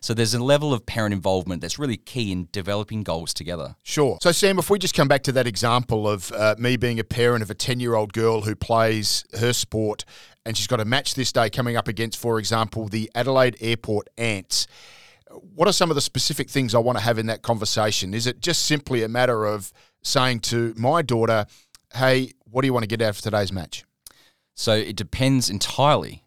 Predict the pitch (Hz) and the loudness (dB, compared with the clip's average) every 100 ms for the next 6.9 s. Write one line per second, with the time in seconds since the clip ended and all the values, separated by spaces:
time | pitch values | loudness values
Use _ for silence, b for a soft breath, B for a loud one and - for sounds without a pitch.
0 | _ - 95 - - 143 139 131 107 95 | _ -10 -8 -6 0 2 2 2 0 0
1 | - - 104 98 85 _ - 98 95 98 | -2 0 0 0 -4 _ -6 -2 -2 -2
2 | 90 87 80 78 87 82 78 - _ _ | -2 -4 -6 -6 -6 -6 -8 -12 _ _
3 | _ 85 90 98 135 135 65 82 76 98 | _ -14 -8 -4 -4 -2 -6 -8 -8 -4
4 | 110 117 - 127 107 92 - - 156 135 | 0 0 4 4 4 0 0 0 0 0
5 | 101 98 92 73 65 58 - 110 95 104 | 2 2 2 -2 -6 -12 -4 -2 -2 2
6 | 120 117 107 98 - - 92 80 | 2 2 0 0 -2 -4 -4 -4